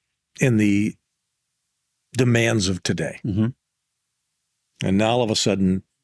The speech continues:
Speaker 1: okay, well, then, then, then it becomes a reality. It's like where we are in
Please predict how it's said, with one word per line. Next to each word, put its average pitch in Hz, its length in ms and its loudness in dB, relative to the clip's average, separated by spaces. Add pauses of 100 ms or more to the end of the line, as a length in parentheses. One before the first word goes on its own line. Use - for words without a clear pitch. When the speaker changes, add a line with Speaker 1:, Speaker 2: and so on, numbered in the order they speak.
(300)
Speaker 1:
okay, 113 380 -2
well, 104 380 -2 (1400)
then, 135 440 2
then, 151 340 2
then 151 120 2
it 160 80 2
becomes 131 320 0
a 117 40 2
reality. 104 440 2
It's 107 160 -2
like 104 160 0
where 104 220 0
we 104 140 2
are 117 280 2
in 92 300 2